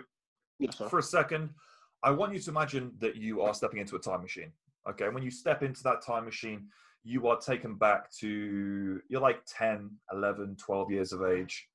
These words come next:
Speaker 2: Very, very formative years of your life ahead of you. You know, you've got so many things lined up ahead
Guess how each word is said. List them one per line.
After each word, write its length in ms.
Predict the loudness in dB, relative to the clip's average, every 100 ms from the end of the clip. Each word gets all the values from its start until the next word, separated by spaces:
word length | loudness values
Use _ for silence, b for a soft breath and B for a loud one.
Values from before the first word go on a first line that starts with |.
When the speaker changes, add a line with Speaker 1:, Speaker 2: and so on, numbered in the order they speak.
| 2
Speaker 2:
Very, 300 | 8 12 12
very 200 | 12 10
formative 540 | 10 8 8 6 4
years 280 | 6 6 8
of 80 | 8
your 140 | 10
life 280 | 12 12 10
ahead 240 | 6 8 8
of 120 | 6
you. 240 | 4 2 2 B B B B _ 0
You 140 | 6
know, 160 | 10 10
you've 300 | 8 4 8
got 260 | 8 8
so 1000 | 2 0 2 2 4 8 12 12 12 12
many 300 | 10 6 4
things 680 | 4 4 6 4 0 -2 -2
lined 400 | 4 8 10 10
up 100 | 6 4
ahead 360 | 4 4 4